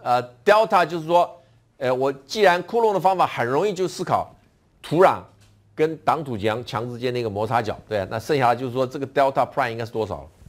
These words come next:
也就是说，哎呦，这个摩擦角应该是多少？delta prime 啊。那我说一般来讲啊，大概等于这个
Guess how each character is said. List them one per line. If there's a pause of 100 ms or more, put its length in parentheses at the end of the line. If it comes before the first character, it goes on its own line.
(120)
也
就
是
说， (2000)
哎
呦， (500)
这
个
摩
擦
角
应
该
是
多
少？ (100)
delta
prime (120)
啊。 (840)
那
我
说 (340)
一
般
来
讲 (260)
啊， (480)
大
概
等
于
这
个